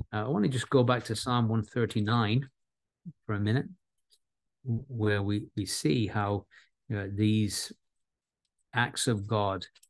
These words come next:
are clearly a reflection of his deity. Psalm thirty-nine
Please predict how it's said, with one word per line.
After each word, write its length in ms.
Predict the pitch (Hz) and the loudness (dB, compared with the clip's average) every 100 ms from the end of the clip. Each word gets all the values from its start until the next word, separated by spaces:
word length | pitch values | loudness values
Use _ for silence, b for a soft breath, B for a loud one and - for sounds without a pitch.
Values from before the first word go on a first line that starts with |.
| _ - | _ -6
are 360 | 107 101 98 - | -4 -2 -4 -8
clearly 440 | - 113 107 104 | -2 0 2 0
a 80 | 95 | -4
reflection 840 | 95 92 - 123 - - 98 90 - | -6 -8 -2 -2 -4 -8 -8 -10 -10
of 220 | - 104 95 | -6 -6 -6
his 380 | - 101 92 | -4 -4 -6
deity. 760 | - 110 92 101 101 - 92 90 b b b | -8 -8 -4 -4 -4 -6 -12 -12 b b b
Psalm 300 | - 117 113 | -4 2 2
thirty-nine 520 | 104 113 104 104 104 | 2 0 0 0 0